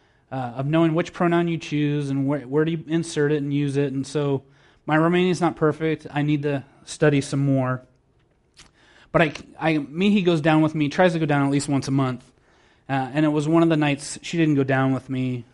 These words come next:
I, I leave at five. It takes two hours to get there. Seven, youth group starts. Seven to nine or ten, just depends on the night. And then two hours home. And so I got home a little after midnight. And she asked me how it went.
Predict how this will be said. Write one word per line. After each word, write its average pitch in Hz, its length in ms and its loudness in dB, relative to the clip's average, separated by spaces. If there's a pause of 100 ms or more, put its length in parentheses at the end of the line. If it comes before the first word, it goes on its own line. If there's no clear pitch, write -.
(220)
I, 143 240 -16
I 147 100 -2
leave 165 220 4
at 180 120 -2
five. 156 400 4
It 147 80 -8
takes 151 180 -6
two 175 180 0
hours 160 280 4
to 139 60 -4
get 147 180 -2
there. 147 180 0
Seven, 156 480 2
youth 156 220 0
group 156 160 -2
starts. 147 560 0 (560)
Seven 160 420 0
to 131 80 0
nine 143 300 2
or 135 80 0
ten, 143 400 -2
just 135 140 -8
depends 139 300 -4
on 135 120 -2
the 131 40 0
night. 131 440 -2
And 139 120 -6
then 139 120 0
two 147 180 0
hours 131 220 0
home. 139 340 0
And 131 100 -6
so 143 100 -6
I 147 100 0
got 151 160 0
home 156 200 0
a 147 60 -2
little 143 220 2
after 135 240 -2
midnight. 127 520 -6 (680)
And 120 100 -16
she 147 120 0
asked 156 160 2
me 143 80 -2
how 139 220 2
it 123 120 -8
went. 135 360 -2